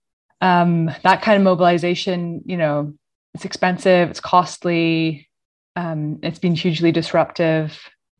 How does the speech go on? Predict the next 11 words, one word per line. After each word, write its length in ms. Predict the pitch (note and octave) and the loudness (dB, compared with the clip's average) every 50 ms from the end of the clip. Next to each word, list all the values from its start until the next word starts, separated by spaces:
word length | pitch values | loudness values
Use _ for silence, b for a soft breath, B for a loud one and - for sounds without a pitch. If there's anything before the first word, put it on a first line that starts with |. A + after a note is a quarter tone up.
| _ _ | _ _
Um, 580 | - F3 E3+ D#3+ D#3 D#3 D#3 D#3 D#3 D#3 - - _ _ | -6 -4 -2 -2 0 0 0 0 -2 -4 -6 -10 _ _
you 100 | E3+ E3+ | -6 -6
don't 160 | E3 D#3+ D#3 | -6 -4 -2
do 180 | E3 E3 E3 | -2 0 2
that 280 | D#3+ D#3+ D#3+ D#3+ - - | 2 2 2 0 -2 -4
if 80 | - - | -10 -10
you 60 | E3+ | -8
don't 160 | D#3+ D#3+ - | -8 -8 -6
really 220 | C#3+ D#3 D#3+ D#3 D3+ | -4 -2 -2 -2 -2
want 260 | D3 D3 D3 C#3+ - | -4 -4 -6 -6 -6
something. 640 | - E3+ D#3 - - F3+ F3+ F3+ F#3 F#3+ G3 F#3+ | -8 -10 -8 -6 -4 -2 -2 -2 -2 -4 -6 -10